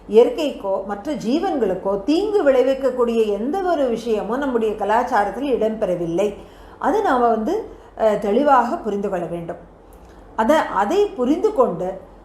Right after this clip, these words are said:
அ, பாரதத்துல அந்த பட்டாசுகளை, அந்த பெருத்த சப்தம் எழு-, எழுப்பும் அந்த மாதிரியான அந்த பட்டாசுகளை எல்லாம் தடை செய்வதற்கான ஒரு சட்டத்தை நாம் வந்து கொண்டு வருவதற்கு முயற்சி செய்ய வேண்டும்.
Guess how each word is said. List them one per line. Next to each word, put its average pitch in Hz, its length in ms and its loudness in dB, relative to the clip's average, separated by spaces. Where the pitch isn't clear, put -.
அ, 220 160 -2
பாரதத்துல 208 960 0
அந்த 196 600 -4
பட்டாசுகளை, 240 800 0
அந்த 196 500 -2
பெருத்த 339 360 2
சப்தம் 208 720 0
எழு-, 269 460 2
எழுப்பும் 269 600 0
அந்த 214 200 -4
மாதிரியான 240 480 0
அந்த 185 120 -6
பட்டாசுகளை 247 600 0
எல்லாம் 180 320 -4
தடை 294 340 2
செய்வதற்கான 190 760 -4
ஒரு 185 220 -4
சட்டத்தை 233 640 -4
நாம் 190 160 -4
வந்து 202 280 0
கொண்டு 226 260 2
வருவதற்கு 208 600 -2
முயற்சி 202 320 -4
செய்ய 170 220 -6
வேண்டும். 170 260 -8